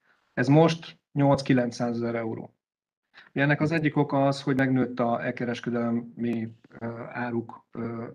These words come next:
rendelése és annak a forgalma. A másik pedig az, hogy lecsökkent a repülőgép kapacitás, mert a, a személyszállító repülőgépek, amik egyébként árut is szállítanak az alsó, alsó decken, azok nem szálltak föl.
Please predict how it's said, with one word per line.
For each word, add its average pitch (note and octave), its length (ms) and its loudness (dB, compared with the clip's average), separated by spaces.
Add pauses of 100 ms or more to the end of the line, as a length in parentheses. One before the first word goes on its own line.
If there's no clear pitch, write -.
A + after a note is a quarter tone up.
rendelése C#3+ 640 2
és - 120 -2
annak A#2+ 240 -2
a A2+ 60 -10
forgalma. C#3 640 0 (460)
A - 80 -6
másik C3+ 340 0
pedig B2 240 0
az, C3 220 0
hogy C3 140 0
lecsökkent A#2+ 580 -2
a A#2 280 -2
repülőgép C3+ 580 0
kapacitás, C3 680 -2
mert B2 180 0
a, A#2 360 -2
a A#2+ 240 -2
személyszállító B2 840 -2
repülőgépek, A#2+ 680 -4
amik B2 220 0
egyébként A#2+ 640 0 (600)
árut B2+ 340 4
is A#2+ 80 0
szállítanak A#2 560 0
az A#2+ 100 -2
alsó, A#2 640 -4
alsó B2+ 380 -2
decken, C#3+ 580 4 (1120)
azok D3+ 260 4
nem D#3 180 6
szálltak C3 460 2
föl. - 280 0